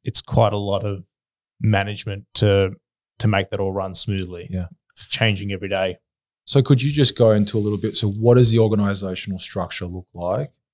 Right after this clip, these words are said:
Speaker 2: And,
Speaker 1: Yeah.
Speaker 2: and how many jobs are you guys running at,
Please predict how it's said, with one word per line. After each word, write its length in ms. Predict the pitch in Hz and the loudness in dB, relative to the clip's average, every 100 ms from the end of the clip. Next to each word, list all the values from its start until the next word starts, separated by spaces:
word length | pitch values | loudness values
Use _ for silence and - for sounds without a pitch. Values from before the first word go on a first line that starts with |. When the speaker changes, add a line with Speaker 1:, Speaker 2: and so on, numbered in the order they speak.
| _ | _
Speaker 2:
And, 80 | - | 2
Speaker 1:
Yeah. 220 | 101 101 | 2 2
Speaker 2:
and 120 | 98 98 | -2 -2
how 160 | 101 | -2
many 160 | 95 92 | -2 -4
jobs 360 | 92 95 95 | -4 -4 -6
are 20 | 92 | -10
you 100 | 87 | -8
guys 340 | 85 85 - | -8 -10 -10
running 520 | 87 82 82 82 82 82 _ _ - | -10 -8 -8 -10 -10 -12 _ _ -10
at, 120 | 78 | -10